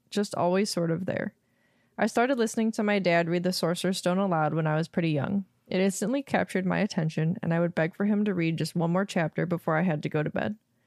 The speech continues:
By the time Chamber came out, I was able to read it alone, but still opted to have my dad read it to me, and it just sort of became our thing." That's cute. Every time a new book came out,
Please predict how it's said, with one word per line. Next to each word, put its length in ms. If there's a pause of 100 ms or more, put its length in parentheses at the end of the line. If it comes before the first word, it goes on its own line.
(500)
By 100
the 100
time 260
Chamber 320
came 220
out, 220
I 80
was 160
able 180
to 100
read 180
it 60
alone, 520
but 120
still 220
opted 320
to 60
have 180
my 100
dad 240
read 160
it 120
to 100
me, 280
and 220
it 100
just 220
sort 200
of 80
became 340
our 100
thing." 420
That's 200
cute. 260 (1040)
Every 180
time 300
a 40
new 160
book 220
came 220
out, 220